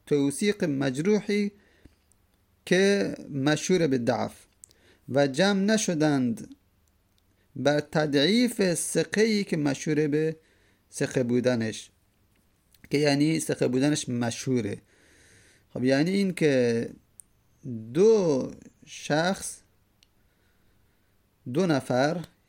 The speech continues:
یعنی دو نفر در یک شخصی اتفاق ندارن بر این که او مثلاً ثقه است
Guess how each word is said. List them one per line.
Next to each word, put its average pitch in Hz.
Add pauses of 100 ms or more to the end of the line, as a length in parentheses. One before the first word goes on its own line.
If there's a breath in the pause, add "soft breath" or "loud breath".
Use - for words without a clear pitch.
یعنی 113
دو 135
نفر 143
در 127
یک 202
شخصی 214 (800 soft breath)
اتفاق 180
ندارن 143
بر 131
این 185
که 196 (4000 soft breath)
او 175
مثلاً 160
ثقه 147
است 123